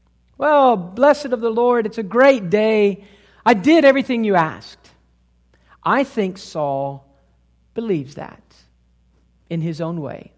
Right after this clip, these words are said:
I think Saul's understanding of spiritual things, which we're gonna look at in a moment, is so jaded and twisted that he thinks, "Hey, I, I mean, I did what you asked me to do." But then when he's pressed by the statement, "W-,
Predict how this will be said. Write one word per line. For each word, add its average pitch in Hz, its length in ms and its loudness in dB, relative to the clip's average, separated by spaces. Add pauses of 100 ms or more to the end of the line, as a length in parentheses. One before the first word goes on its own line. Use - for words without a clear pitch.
I 156 80 -6
think 185 240 -6
Saul's 208 960 -6
understanding 190 800 -8
of 170 80 -10
spiritual 185 400 -8
things, 185 320 -8
which 160 160 -14
we're 160 80 -14
gonna 156 140 -10
look 185 200 -10
at 185 140 -6
in 180 80 -8
a 170 40 -8
moment, 170 360 -8 (540)
is 160 100 -16
so 196 240 -6
jaded 180 580 -2
and 147 180 -12
twisted 196 480 -8
that 160 80 -8
he 147 120 -8
thinks, 196 500 -10 (220)
"Hey, 269 380 -2 (300)
I, - 260 -4
I - 20 -6
mean, 254 160 -4
I 294 100 0
did 233 280 -2
what 165 180 -10
you 156 100 -6
asked 151 220 -6
me 147 80 -12
to 139 100 -12
do." 170 320 -10 (2000)
But 151 120 -8
then 254 260 4
when 220 120 2
he's 190 200 -4
pressed - 880 -6
by 165 160 0
the 165 100 -4
statement, 156 540 -6 (240)
"W-, 156 320 -12